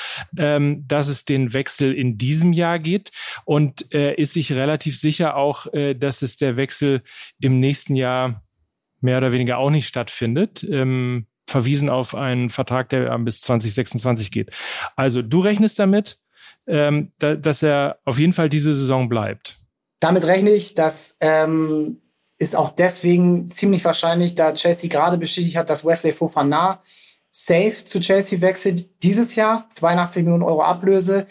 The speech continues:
Speaker 2: Chelsea hat sowieso einen richtig krassen Transfersommer. Cucurella ist safe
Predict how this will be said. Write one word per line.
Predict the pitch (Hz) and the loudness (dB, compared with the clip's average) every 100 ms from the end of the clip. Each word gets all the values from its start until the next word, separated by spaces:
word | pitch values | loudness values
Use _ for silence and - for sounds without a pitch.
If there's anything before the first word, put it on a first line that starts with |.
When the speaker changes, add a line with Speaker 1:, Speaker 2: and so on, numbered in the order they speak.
| - - - - | -20 -20 -14 0
Speaker 2:
Chelsea | 170 175 160 | 2 2 0
hat | |
sowieso | 160 165 170 196 | 0 0 4 4
einen | 180 170 | 4 2
richtig | 180 214 196 175 | 2 0 -2 0
krassen | 190 185 180 | 0 0 0
Transfersommer. | 175 160 185 180 185 180 185 180 - 113 - _ _ _ | 0 0 2 2 2 2 0 -2 -10 -16 -18 _ _ _
Cucurella | - 175 180 165 185 202 190 | -2 0 2 4 4 4 4
ist | 190 180 - | 2 0 -2
safe | 190 180 180 - | 2 2 0 -8